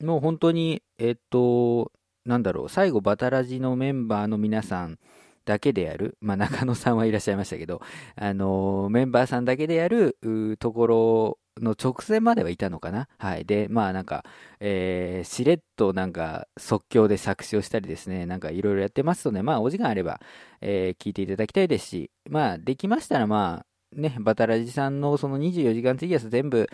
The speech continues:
洗ってみたらですね、うん、面白い方いっぱいおりましたよ。はい。なので、えー、楽しんでいただけるんじゃないかなと思います。はい。告知はそんなところですかね。うん。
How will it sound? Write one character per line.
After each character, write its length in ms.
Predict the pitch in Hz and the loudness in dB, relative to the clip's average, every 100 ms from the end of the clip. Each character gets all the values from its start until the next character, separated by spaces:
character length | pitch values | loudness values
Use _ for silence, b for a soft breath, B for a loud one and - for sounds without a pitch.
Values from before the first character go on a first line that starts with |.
| B - | B -6
洗 180 | 110 | -4
っ 40 | 104 | -2
て 120 | 143 | 0
み 100 | 175 | 0
た 120 | 160 | 0
ら 100 | 110 | -2
で 80 | - | -6
す 160 | - 143 | -8 -4
ね、 180 | 143 b b - | -4 b b -4
う 60 | |
ん、 500 | 120 117 104 98 95 - | 0 2 0 -2 -8 -10
面 240 | 113 117 117 | -4 0 4
白 200 | 143 147 | 6 4
い 40 | |
方 160 | 113 - | 4 -2
い 40 | |
っ 40 | |
ぱ 200 | - 123 | 0 0
い 140 | 127 123 _ _ | 0 -4 _ _
お 80 | 120 | 0
り 80 | 139 | 2
ま 80 | 170 | 2
し 60 | |
た 80 | - | 2
よ。 180 | 110 147 _ - | 2 2 _ -12
は 220 | - 101 | -2 -2
い。 120 | 92 - _ _ _ _ _ - | -2 -10 _ _ _ _ _ -8
な 140 | 120 120 | -2 0
の 140 | 104 | 2
で、 180 | 92 - B B | 0 -4 B B
え 200 | - 98 92 | -6 -4 -2
ー、 40 | |
楽 160 | 107 110 | 0 0
し 120 | 127 | 0
ん 40 | 107 | 0
で 220 | 95 95 | 2 2
い 60 | |
た 100 | 107 | 2
だ 100 | 113 | 2
け 120 | 117 139 | 2 0
る 80 | |
ん 40 | 139 | 2
じ 60 | |
ゃ 40 | 110 | 2
な 100 | 117 | 2
い 60 | |
か 100 | 120 | 0
な 120 | 170 170 | -2 0
と 80 | |
思 120 | 123 92 | -2 -4
い 40 | |
ま 160 | - - | -8 -14
す。 160 | - | -12
は 280 | - 127 110 | -4 -2 -2
い。 100 | 107 | -4
告 280 | - 95 - | -8 -10 -10
知 460 | - 90 85 85 82 | -14 -10 -8 -6 -2
は 80 | 117 | 0
そ 140 | 117 | 0
ん 60 | 92 | -4
な 120 | 85 | -6
と 100 | 90 | -4
こ 100 | 98 | -4
ろ 80 | 98 | -4
で 100 | - | -8
す 80 | - | -6
か 100 | 113 | -2
ね。 200 | 160 b b b b b - | -2 b b b b b -4
う 60 | |
ん。 140 | 131 | -4